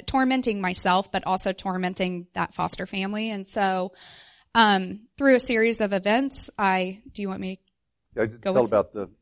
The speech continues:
Speaker 2: the day you came home.
Speaker 1: Okay, <laughs> came home. Uh, through a series of events, apparently unbeknownst to me,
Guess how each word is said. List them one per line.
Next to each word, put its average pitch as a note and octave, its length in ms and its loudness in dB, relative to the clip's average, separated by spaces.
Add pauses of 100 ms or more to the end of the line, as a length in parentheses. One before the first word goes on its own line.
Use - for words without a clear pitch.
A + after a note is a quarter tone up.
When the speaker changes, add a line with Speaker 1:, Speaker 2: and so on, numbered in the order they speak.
Speaker 2:
the G2 80 -10
day F#2 120 -6
you F2 40 -10
came F2 180 -14
home. F#2 220 -20
Speaker 1:
Okay, G#3 240 -4 (160)
<laughs> B3 160 -4
came G#3 200 -10
home. F#3+ 180 -8 (640)
Uh, A#3+ 340 8
through D#4 260 2
a C4+ 40 4
series C#4 400 2
of A3+ 140 0
events, A3 480 0
apparently A3 580 0
unbeknownst A3 640 2
to G#3 80 -2
me, G3+ 440 0